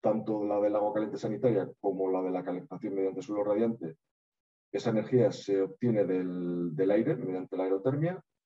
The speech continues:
y la energía eléctrica anualizada que necesita esa, esa aerotermia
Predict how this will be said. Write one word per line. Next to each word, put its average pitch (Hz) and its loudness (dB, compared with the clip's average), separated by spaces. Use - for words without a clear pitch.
y 143 10
la 139 10
energía 135 6
eléctrica 135 2
anualizada 104 0
que 98 -6
necesita 120 2
esa, 117 4
esa 127 0
aerotermia 135 0